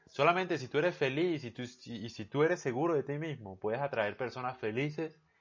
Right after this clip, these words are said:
y seguras de sí mismas también, y personas valiosas, si tú, solamente si tú te quieres.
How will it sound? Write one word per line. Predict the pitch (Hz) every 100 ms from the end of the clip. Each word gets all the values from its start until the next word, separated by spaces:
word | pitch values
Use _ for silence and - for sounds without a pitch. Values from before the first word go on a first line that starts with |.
| - - _
y | 110
seguras | 107 101 107 123
de | 113
sí | - 110
mismas | 117 107 85 82
también, | 80 78 73 - -
y |
personas | 92 98 101 110
valiosas, | 113 95 120 113 - - - _ _ _ _ _ _ _
si | - 104
tú, | - 120
solamente | 117 135 131 139 139
si | 123
tú | 117
te | 135 104
quieres. | - 92 - _ _